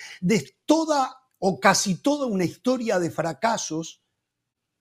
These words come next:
que ya es costumbrismo y es cultural dentro del manejo del fútbol mexicano y no cambia. Él trató de cambiar y se tuvo que ir, se dio contra una pared y no cambia. Ya lo decía Menotti,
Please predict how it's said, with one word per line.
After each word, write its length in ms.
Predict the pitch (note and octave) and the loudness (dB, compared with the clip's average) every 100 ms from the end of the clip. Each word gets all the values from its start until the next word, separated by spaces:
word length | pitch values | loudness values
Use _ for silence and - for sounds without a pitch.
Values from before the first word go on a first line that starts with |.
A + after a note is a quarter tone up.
| _ | _
que 160 | - A#3 | 4 6
ya 160 | D#4 | 6
es 80 | C4 | 4
costumbrismo 720 | - G#3 A3 A3 C#4+ F4 D#4 | 0 -4 -2 -2 0 0 2
y 120 | A#3 C4+ | 4 2
es 100 | - | 2
cultural 920 | B3+ G#3+ - G#3+ B3+ D4 G3 E3+ F3 _ _ _ | -2 -2 0 2 2 2 0 -4 -8 _ _ _
dentro 440 | F3+ C4 B3+ A3+ G#3+ | 4 4 4 0 2
del 160 | G3+ | 0
manejo 560 | G3 F#3+ A#3+ A3 - F3 | 0 0 0 -2 -2 -2
del 140 | E3+ | -2
fútbol 440 | E3 E3 D#3+ A#3 G#3+ | -2 -4 -2 -2 -2
mexicano 840 | F3+ - D#3 A#3+ A#3 D#3 F3 - _ _ _ _ _ _ _ _ _ _ _ _ _ _ | -6 -4 -4 -2 -2 -2 -6 -10 _ _ _ _ _ _ _ _ _ _ _ _ _ _
y 120 | G3+ A3+ | -4 -2
no 160 | A#3+ | -2
cambia. 560 | C4+ C#4 G#3 F3 C3+ - _ | -4 -4 -4 -4 -6 -14 _
Él 180 | - B3+ | 2 2
trató 340 | B3+ A3+ B3 C4+ | 2 -2 -2 -2
de 120 | A3+ | -2
cambiar 380 | G3 G3+ C#4 B3+ | -2 -2 -4 -4
y 60 | |
se 160 | - E3 | -4 -4
tuvo 320 | B3 B3 F#3+ | -4 -6 -4
que 140 | F#3+ A3+ | -4 0
ir, 360 | C4 A#3 F3 _ _ | 0 -2 -8 _ _
se 240 | - G3+ F#3+ | -2 2 2
dio 200 | B3+ B3 | 0 -4
contra 300 | G#3 G3 A#3 | -6 -4 -4
una 240 | A3 E3+ | -4 -4
pared 380 | E3+ A3 B3 C#3+ - _ _ _ | -2 0 -2 -4 -12 _ _ _
y 100 | E3 | 0
no 160 | G#3+ A3+ | 0 0
cambia. 360 | B3 G#3 F#3 | -2 0 2
Ya 180 | F3+ A#3+ | 4 2
lo 160 | A#3+ G#3 | 2 -4
decía 340 | - A#3 G#3+ | -4 -4 -4
Menotti, 640 | G3 G#3+ G#3+ - C#3+ G#2+ | -2 -2 -4 -6 -10 -10